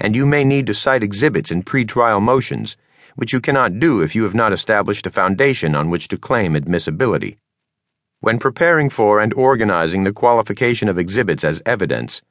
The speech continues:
it is useful to distinguish between presenting a foundation for an exhibit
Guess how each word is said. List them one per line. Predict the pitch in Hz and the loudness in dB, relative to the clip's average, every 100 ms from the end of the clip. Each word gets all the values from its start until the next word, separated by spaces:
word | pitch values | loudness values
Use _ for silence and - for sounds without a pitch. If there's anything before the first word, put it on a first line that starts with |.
| _ _ - | _ _ -4
it | 120 | 0
is | 131 120 | 2 2
useful | 135 175 - 147 | 0 0 0 0
to | 139 | 0
distinguish | 127 - 135 120 107 107 | -2 0 0 2 0 -2
between | 117 - 117 107 104 | -6 -2 0 0 0
presenting | 123 117 131 131 117 | -2 0 0 0 -2
a | |
foundation | 107 107 107 123 147 117 104 | 0 0 2 2 0 0 -2
for | - | 0
an | 90 | 0
exhibit | 85 76 78 64 | 0 -2 -2 -2